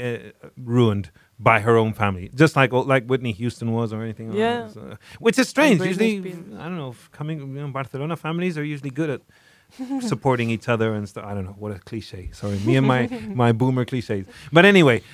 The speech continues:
Speaker 1: so I thought, "Oh, what a cool way to bring Arantxa back into the pop cultural discourse." And it's like, uh, but it's like, yeah.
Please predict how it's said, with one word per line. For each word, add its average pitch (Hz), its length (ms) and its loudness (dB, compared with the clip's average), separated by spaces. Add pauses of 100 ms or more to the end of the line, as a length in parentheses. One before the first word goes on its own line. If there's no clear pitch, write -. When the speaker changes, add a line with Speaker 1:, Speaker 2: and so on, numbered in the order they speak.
Speaker 1:
so 170 120 4
I 180 80 8
thought, 208 260 6
"Oh, 208 200 8
what 208 80 8
a 208 40 6 (120)
cool 220 140 6
way 208 240 6
to 180 60 4
bring 160 420 2
Arantxa 180 400 6
back 170 180 4
into 165 320 0
the 147 60 6
pop 156 220 0 (100)
cultural 151 320 4 (200)
discourse." 160 440 2
And 143 100 2
it's 135 160 0
like, 135 120 -2
uh, - 340 -8
but - 200 -6
it's 165 180 -6
like, 151 240 0 (140)
yeah. 143 520 0